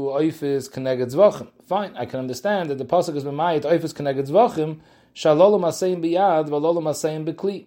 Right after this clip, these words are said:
Because even though they're both Minedamim, but they're different types of Minedamim.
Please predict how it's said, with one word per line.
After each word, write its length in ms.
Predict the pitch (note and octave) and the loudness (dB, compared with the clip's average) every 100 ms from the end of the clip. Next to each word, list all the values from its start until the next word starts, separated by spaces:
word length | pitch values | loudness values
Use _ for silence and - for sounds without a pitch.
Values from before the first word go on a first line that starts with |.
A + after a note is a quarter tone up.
| _ | _
Because 260 | B2+ C3 C#3 | -8 -6 -4
even 160 | F#3+ G3 | -2 0
though 100 | E3 | 2
they're 100 | C3+ | 2
both 280 | D#3 D#3+ | 2 0
Minedamim, 680 | D3+ C#3+ C3 D3 G#3 E3+ C#3+ | -2 -2 2 4 4 2 -2
but 100 | C#3 | -2
they're 80 | C#3+ | -2
different 320 | E3+ F#3 E3 | 0 -2 -2
types 320 | D#3 E3 C#3+ | 0 0 -4
of 80 | D3 | -8
Minedamim. 580 | D3 D3+ D#3+ A3+ E3+ | -4 -2 2 2 2